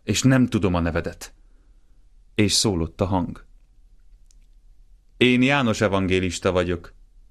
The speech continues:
az Úr kedvenc tanítványa.” Megörült ennek a bűnös, és mondta: „Most bebocsáttatást nyerek.” Péter és Dávid beengednek, mert ismerik az emberi gyarlóságot és az isteni kegyelmet.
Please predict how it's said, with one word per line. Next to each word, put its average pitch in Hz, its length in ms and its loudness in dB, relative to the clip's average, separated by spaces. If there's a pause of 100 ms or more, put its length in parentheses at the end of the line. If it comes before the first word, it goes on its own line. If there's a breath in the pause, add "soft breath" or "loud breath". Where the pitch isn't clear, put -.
(140)
az 104 180 0
Úr 123 280 2
kedvenc 98 420 -2
tanítványa.” 87 720 -4 (1500)
Megörült 98 500 0
ennek 92 280 0
a 92 60 2
bűnös, 92 360 0
és 87 200 -4
mondta: - 440 -8 (1700)
„Most 120 300 0
bebocsáttatást 92 1000 -2
nyerek.” 85 480 -10 (1400)
Péter 139 380 2
és 107 200 0
Dávid 110 400 0
beengednek, 95 920 -2
mert 104 240 -4
ismerik 104 460 -2
az 95 100 0
emberi 92 320 -2
gyarlóságot 95 800 0
és 104 140 -2
az 107 160 -2
isteni 98 360 -4
kegyelmet. 80 680 -6